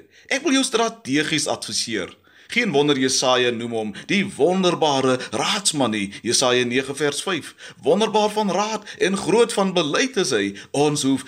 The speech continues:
net te vra. Dis so eenvoudig soos dit." Jakobus skryf voorts dat God sy wysheid royaal en ruimskoots uitdeel. Hy hou niks terug nie. Salomo het een nag by God wysheid gevra.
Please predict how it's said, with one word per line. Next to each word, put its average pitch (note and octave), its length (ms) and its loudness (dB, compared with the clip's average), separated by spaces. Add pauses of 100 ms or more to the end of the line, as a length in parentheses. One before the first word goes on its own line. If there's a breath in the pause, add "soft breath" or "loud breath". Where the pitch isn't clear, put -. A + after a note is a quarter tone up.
(140)
net D#3+ 400 -4
te D#3 100 2
vra. F#2+ 360 0 (140)
Dis F#3 200 4
so A3 100 0
eenvoudig F#3+ 560 4
soos A3 220 -4
dit." B3 420 -2 (500 loud breath)
Jakobus F#3 480 2
skryf F3+ 300 0
voorts C3 400 2 (140 loud breath)
dat A2 220 -2
God B2 200 0
sy A#2 220 2
wysheid A2+ 460 0 (100)
royaal E3+ 720 2 (100)
en G#3 260 2
ruimskoots A3 720 2
uitdeel. C#3+ 580 2
Hy G3 140 2
hou C#4 140 -2
niks G#3+ 320 -6
terug F#3 360 2
nie. G2 280 -12 (320 soft breath)
Salomo G3 640 2 (100)
het A#2 220 -2
een C#3 280 0
nag G2 260 -8
by A2+ 100 -2
God A2 320 -4 (200 loud breath)
wysheid G3 380 2
gevra. A2 540 -2